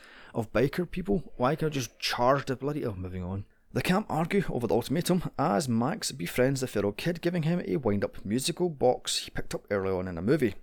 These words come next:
The camp splits in two and no longer listen to leader Papa Gango, played by Michael Preston. Really? Papa Gango? What a fucking ridiculous name that is. Until Max pipes up with a plan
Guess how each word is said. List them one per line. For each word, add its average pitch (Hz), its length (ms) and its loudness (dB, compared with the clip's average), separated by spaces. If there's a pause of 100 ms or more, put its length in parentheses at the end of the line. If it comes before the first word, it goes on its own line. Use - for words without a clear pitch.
(120)
The 98 60 -6
camp - 320 -4
splits - 340 -6
in 101 80 -6
two 170 460 2
and 180 180 0
no 170 80 2
longer 156 160 0
listen 135 320 -2
to 127 460 0
leader 143 420 2 (460)
Papa 104 260 0
Gango, 113 540 2 (100)
played 113 260 0
by 120 260 4
Michael 82 420 -6
Preston. 127 580 -2
Really? 123 460 0
Papa 131 260 -8
Gango? 127 300 -4
What 196 160 -6
a - 40 -6
fucking - 520 -10
ridiculous 107 560 -4
name 110 180 0
that 160 200 0
is. - 120 -4 (300)
Until 160 340 2
Max 143 360 0
pipes - 340 -2
up - 160 -4
with - 120 -4
a 220 100 0
plan 135 500 0